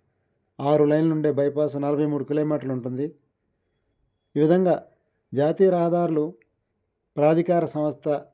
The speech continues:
నేషనల్ హైవే ఖర్చు చేస్తుందన్నమాట. దీని మీద జాతీయ రహదారులు రవాణా శాఖ మంత్రిత్వ శాఖ పరిశీలన చేస్తుంది.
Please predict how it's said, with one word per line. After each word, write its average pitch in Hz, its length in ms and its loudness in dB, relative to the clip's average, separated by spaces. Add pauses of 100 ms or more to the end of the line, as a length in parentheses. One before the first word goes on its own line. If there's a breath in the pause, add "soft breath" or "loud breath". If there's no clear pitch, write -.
(180)
నేషనల్ 156 340 -2
హైవే 156 240 4 (280)
ఖర్చు 147 300 -8
చేస్తుందన్నమాట. 143 600 -4 (840)
దీని 156 280 0
మీద 170 160 2 (720)
జాతీయ 160 460 2 (720)
రహదారులు 151 640 -2
రవాణా 151 380 -2
శాఖ 147 200 -4 (520)
మంత్రిత్వ 143 560 -8
శాఖ 147 220 -2 (920)
పరిశీలన 151 460 -2
చేస్తుంది. 131 400 -6